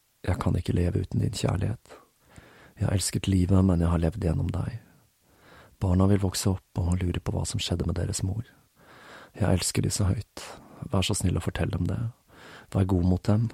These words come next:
De er meg så kjære." Etter begravelsen giftet Tim seg med sin elskerinne,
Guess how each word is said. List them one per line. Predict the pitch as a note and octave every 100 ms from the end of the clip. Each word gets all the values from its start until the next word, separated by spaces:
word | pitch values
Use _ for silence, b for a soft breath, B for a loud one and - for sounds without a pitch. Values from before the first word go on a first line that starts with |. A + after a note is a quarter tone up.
| B B _ -
De | G2
er | E2
meg | F2 -
så | E2+
kjære." | - F2+ E2 - - _ _ _ _ _ _ _ b b b b _
Etter | G2+ - G2
begravelsen | G2+ F#2+ F2 F#2 - G#2
giftet | F2+ - -
Tim | E2 E2
seg | - E2+
med | D#2+ -
sin | F2
elskerinne, | E2 - G2 F2+ E2